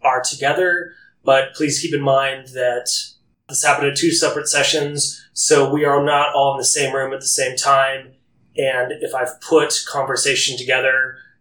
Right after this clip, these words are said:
it's because it's related, but it's not necessarily all happening at one time, so there might still be some disjuncture or some repetition. We appreciate your forgiveness with that.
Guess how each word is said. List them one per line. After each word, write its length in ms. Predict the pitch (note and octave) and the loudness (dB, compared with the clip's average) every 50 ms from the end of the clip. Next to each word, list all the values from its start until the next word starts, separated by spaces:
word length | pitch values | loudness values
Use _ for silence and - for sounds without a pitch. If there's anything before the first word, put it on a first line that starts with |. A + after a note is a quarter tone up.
| _ - | _ -6
it's 240 | D3 C3 - - | -6 -6 -6 -6
because 340 | - D#3 - C#3+ C#3 C3+ - | -8 -6 -4 -4 -4 -4 -4
it's 120 | - - C#3 | -6 -8 -8
related, 500 | C3+ B2+ C#3+ C#3+ C#3+ C#3+ C#3+ C3+ C3+ C3+ | -4 0 2 4 4 4 4 2 2 2
but 100 | B2 A#2 | 2 2
it's 160 | - - C#3 | 2 2 2
not 200 | C3+ B2+ B2+ B2+ | 2 0 2 2
necessarily 480 | B2+ A#2+ - - C3+ C3 B2 B2 B2 | 0 0 2 2 2 2 0 0 0
all 200 | - A#2+ B2 B2 | 2 2 2 4
happening 640 | B2 - - B2 A#2+ - - - A#2+ A2+ A#2 A#2+ C3 - | 2 2 0 -2 -4 -4 -6 -6 -6 -6 -6 -8 -8 -6
at 200 | A#2+ A#2+ A#2+ - | -6 -6 -6 -4
one 200 | B2 A#2+ A#2+ A#2+ | -4 -4 -4 -4
time, 400 | A#2+ A#2+ B2 B2 B2 B2 B2 A#2+ | -4 0 0 2 2 2 0 0
so 120 | A#2+ - | -2 -2
there 160 | A#2+ A#2+ A#2 A#2 | -4 -4 -4 -2
might 200 | A#2+ B2 B2 - | -2 0 0 0
still 200 | - C3+ B2 - | 0 0 -2 -4
be 160 | B2 - B2 | -6 -6 -2
some 460 | - - - - - - - - - _ - | -2 -2 -2 -2 -6 -10 -14 -20 -20 _ -8
disjuncture 720 | - B2 - - - - B2+ B2+ - - - B2+ B2 B2 | -6 -2 -2 -2 0 2 2 2 0 0 -2 -2 -2 -2
or 140 | B2+ B2 A#2 | -4 -6 -6
some 200 | - - B2 B2 | -6 -6 -4 -4
repetition. 720 | B2 - - - - C3+ C3+ - - C#3 C3 B2+ B2+ B2+ - _ _ _ - | -6 -6 -6 -6 -6 -4 -2 -2 -2 -2 -4 -6 -8 -12 -18 _ _ _ 0
We 80 | C#3 | 0
appreciate 320 | C3 C3 C3+ C3 - C#3+ C#3+ | 0 0 -2 -4 -4 -4 -4
your 120 | C3+ A#2+ | -6 -8
forgiveness 520 | - C#3 - C#3 C3+ C3+ C3+ C3+ - - | -8 -8 -6 -4 -4 -2 -2 -2 -2 -2
with 80 | C#3 B2+ | -2 -2
that. 360 | C#3 C3 C3 B2+ C3 - - | 0 2 2 2 2 0 -2